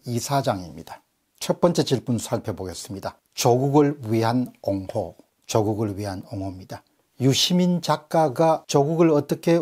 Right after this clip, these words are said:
옹호해 왔는가? 간단하게 맨 문장만 보면은 정말 조국에 대한 확신 있는 그런 옹호론을 확인할 수가 있습니다. 팔월 이십구 일자 발언입니다.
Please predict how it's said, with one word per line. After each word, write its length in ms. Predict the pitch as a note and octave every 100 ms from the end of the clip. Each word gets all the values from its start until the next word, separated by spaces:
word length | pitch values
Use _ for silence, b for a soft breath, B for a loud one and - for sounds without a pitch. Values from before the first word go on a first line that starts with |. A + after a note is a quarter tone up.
| -
옹호해 480 | C3+ C#3+ D#3+ D#3 D3
왔는가? 600 | C3+ B2+ B2+ B2 G#2+ - -
간단하게 640 | A#2 A2+ C#3 C3+ B2+ A#2+ -
맨 320 | A#2 B2 A#2+
문장만 640 | A#2 A#2+ C#3 D3+ C#3 G#2+ F2+
보면은 600 | A#2 A2+ F#2 G2 C#3+ -
정말 380 | - G2+ G#2+ G#2
조국에 400 | - A2 A#2+ B2
대한 280 | A#2+ A2+ - _
확신 560 | - - - - F3+ E3+
있는 420 | E3 E3 D3 G2 _
그런 280 | G#2+ G#2 G#2
옹호론을 760 | - A2 G#2+ B2+ G#2+ F2 B2+ - -
확인할 680 | - B2 G#2 A2+ A2+ - G#2+
수가 240 | - -
있습니다. 500 | F2 - F2+ E2+ - _ _ -
팔월 300 | - E3+ F3
이십구 420 | C#3+ - - F3
일자 260 | E3+ D#3 A2+
발언입니다. 600 | G#2+ G2 F#2 F2 F#2